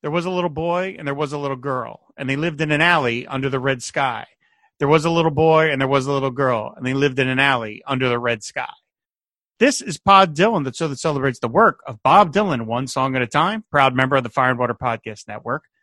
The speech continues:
I'm your host, the freewheeling Rob Kelly. And joining us this week to talk about the title track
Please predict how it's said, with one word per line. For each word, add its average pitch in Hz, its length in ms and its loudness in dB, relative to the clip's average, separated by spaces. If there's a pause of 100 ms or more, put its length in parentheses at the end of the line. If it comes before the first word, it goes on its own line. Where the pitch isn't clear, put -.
(140)
I'm 165 180 6
your 151 100 2
host, 139 240 -2
the 139 80 -8
freewheeling 127 640 -4
Rob 117 220 -4
Kelly. 123 260 -8 (260)
And 147 120 -4
joining 214 260 4
us 165 120 0
this 202 220 -10
week 202 140 -4
to 170 80 -6
talk 185 220 -4
about 170 200 -2
the 190 80 -2
title 240 320 2
track 143 400 0